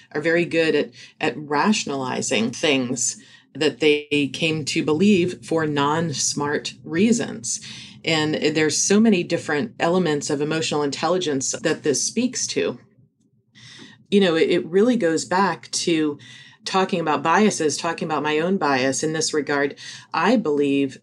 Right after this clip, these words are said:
that in life, whether it's personal or professional, is all about emotions.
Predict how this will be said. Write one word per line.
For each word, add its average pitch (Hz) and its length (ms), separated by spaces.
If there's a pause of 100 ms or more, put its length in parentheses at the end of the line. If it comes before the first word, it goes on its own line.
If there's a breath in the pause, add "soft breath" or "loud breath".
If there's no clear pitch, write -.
that 143 560 (480 soft breath)
in 147 220
life, 160 320
whether 156 240
it's - 120
personal 156 460
or 170 220
professional, 139 720
is - 640
all 147 280
about 139 560 (380 soft breath)
emotions. - 840